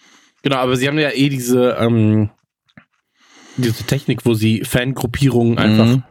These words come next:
Speaker 1: multiplizieren in, im Greenscreen.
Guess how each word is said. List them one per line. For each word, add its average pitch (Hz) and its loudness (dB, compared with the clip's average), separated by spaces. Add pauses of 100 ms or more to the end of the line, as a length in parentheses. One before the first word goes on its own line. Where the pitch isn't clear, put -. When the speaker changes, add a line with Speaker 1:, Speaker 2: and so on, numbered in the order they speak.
(640)
Speaker 1:
multiplizieren 123 0
in, 113 2
im 120 0
Greenscreen. 117 -2